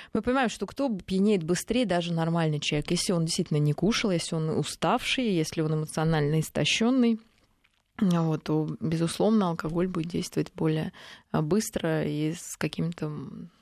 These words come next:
последствиями более тяжёлыми, возможно. Вот. Но повторюсь, что в норме всё-таки человек знает, где остановиться.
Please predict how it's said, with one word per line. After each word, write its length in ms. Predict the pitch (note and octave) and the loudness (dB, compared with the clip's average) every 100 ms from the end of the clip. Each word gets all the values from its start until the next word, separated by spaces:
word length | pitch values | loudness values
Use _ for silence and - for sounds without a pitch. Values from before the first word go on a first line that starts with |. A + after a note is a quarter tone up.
| _ | _
последствиями 720 | F3+ - - - - E3 D#3+ | -8 -4 -4 -4 -8 -8 -6
более 240 | D#3+ D#3+ | -2 -2
тяжёлыми, 480 | D#3+ F3 E3+ D#3 D3+ | -2 -2 -2 -2 -4
возможно. 600 | - E3+ - E3+ - F#3+ - - - - - - - A3+ - | -6 -8 -8 -10 -10 -18 -20 -20 -20 -20 -16 -8 -6 -6 -2
Вот. 220 | E3 - | -2 0
Но 640 | F3+ G#3+ G#3 F#3 C3+ - - - _ _ _ _ | 2 4 4 2 0 -6 -14 -20 _ _ _ _
повторюсь, 540 | F3 - F#3 A#3 C#4+ | -6 0 0 0 -2
что 320 | - - E3+ | -4 0 0
в 100 | D#3+ | 2
норме 320 | E3+ G#3 C#4 G#3+ | 4 4 2 0
всё-таки 360 | - G3 - | 0 -2 -2
человек 460 | - E3+ E3 F#3+ F#3+ | -2 2 2 2 0
знает, 320 | - F#3+ G3+ | 0 0 0
где 320 | E3+ E3 F3 F3+ | -4 -2 0 0
остановиться. 720 | - E3 D#3 D3+ C#3+ D3 - | -2 -4 -2 0 -2 -8 -16